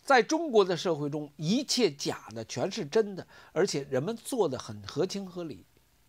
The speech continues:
他挣钱，他很高兴跟习主席很近，这次，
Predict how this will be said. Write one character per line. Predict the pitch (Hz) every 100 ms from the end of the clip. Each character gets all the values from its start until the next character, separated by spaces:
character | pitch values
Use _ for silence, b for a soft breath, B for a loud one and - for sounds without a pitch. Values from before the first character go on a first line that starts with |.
| _ -
他 | 208
挣 | 208 139
钱， | - - - 165 - _ _ _ b b b
他 | - 196
很 | 151 127
高 | 196 208
兴 | 202 139
跟 | 165
习 | 147 - 143
主 | 143 107
席 | 147
很 | 143 87 -
近， | - - - _ -
这 | 92
次， | -